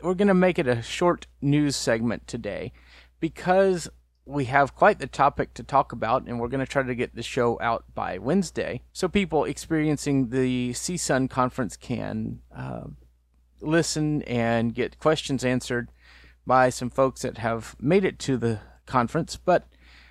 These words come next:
we wanna start with the news, as we always do,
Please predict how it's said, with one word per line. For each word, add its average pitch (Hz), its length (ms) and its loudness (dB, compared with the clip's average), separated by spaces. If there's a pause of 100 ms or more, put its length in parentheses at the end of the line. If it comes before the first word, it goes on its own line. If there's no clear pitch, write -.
(320)
we 139 180 2
wanna 151 220 4
start 180 240 6
with 131 140 -2
the 143 60 2
news, 139 340 4
as 127 240 -2
we 123 160 -6
always 113 380 -2 (100)
do, 180 400 2